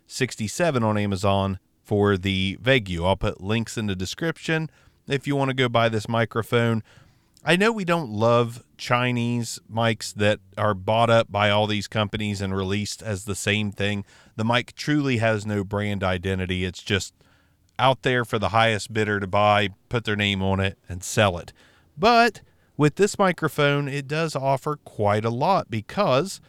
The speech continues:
of the U S B X L R functionality. The build quality is really good. It looks like a Shure M V seven, except with a pencil-style capsule. By pencil, I mean it's got a bundt cake almost edges, like,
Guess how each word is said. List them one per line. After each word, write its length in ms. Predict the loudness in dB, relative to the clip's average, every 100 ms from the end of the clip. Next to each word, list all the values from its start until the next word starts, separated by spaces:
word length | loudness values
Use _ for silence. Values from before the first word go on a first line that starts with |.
| _ _ -4
of 160 | -2
the 80 | 0
U 160 | 2 2
S 180 | 0
B 180 | -4 -2
X 220 | -2 -2
L 160 | -2 0
R 140 | 0
functionality. 840 | -2 -4 -6 -6 -2 -2 0 -4 -6 _ _ _ _ _ _
The 140 | -4
build 300 | 2 2 2
quality 360 | 0 2 2 0
is 140 | -2
really 240 | 0 0 0
good. 280 | 2 2 2
It 120 | -2
looks 240 | -4 -2
like 180 | -4 -2
a 60 | -4
Shure 340 | 2 2 2
M 220 | 0 -2
V 160 | -2 -4
seven, 440 | 0 0 0 -4 -8 _ _
except 480 | -6 -4 -2 -2 -2
with 180 | -6 -2
a 260 | -2 -2 -6
pencil-style 1000 | -8 -6 -6 -4 -4 -4 -2 0 2 0 0
capsule. 580 | 0 0 0 -2 -2
By 180 | -2 -2
pencil, 420 | -2 -6 -8 -4
I 120 | -4 -2
mean 320 | -4 -4 -8 _ _ _
it's 220 | -8 -6 0
got 180 | 0
a 80 | 0
bundt 520 | -2 -4 -2 -2 -4
cake 280 | -4 -4 -4 -4
almost 500 | -4 -2 -2 -2 -8 -4
edges, 560 | -2 -2 -4 -6 -6
like, 300 | -6 -6 -10